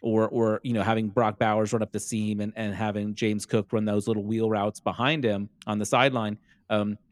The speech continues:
you know, I think that's something that they'll have to, to look to. So to me, uh, a lot of the success will come from, from, you know,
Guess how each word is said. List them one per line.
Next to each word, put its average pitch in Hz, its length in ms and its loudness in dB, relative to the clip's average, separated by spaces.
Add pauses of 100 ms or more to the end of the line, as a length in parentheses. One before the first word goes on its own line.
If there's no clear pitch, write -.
(120)
you 123 100 -2
know, 104 120 0
I 98 100 2
think 117 160 0
that's 120 200 0
something 117 180 -4
that 95 120 -6
they'll 98 100 -4
have 104 160 -4
to, 104 240 -2
to 107 120 -4
look 104 200 -4
to. 101 120 -4
So 107 140 -2
to 113 160 -4
me, 120 360 0 (280)
uh, 107 140 2
a 107 80 0
lot 113 260 2
of 113 60 0
the 101 60 -8
success 110 460 -4
will 104 80 -4
come 101 280 -4
from, 98 460 -4 (480)
from, 98 360 -2
you 127 120 -2
know, 95 260 -2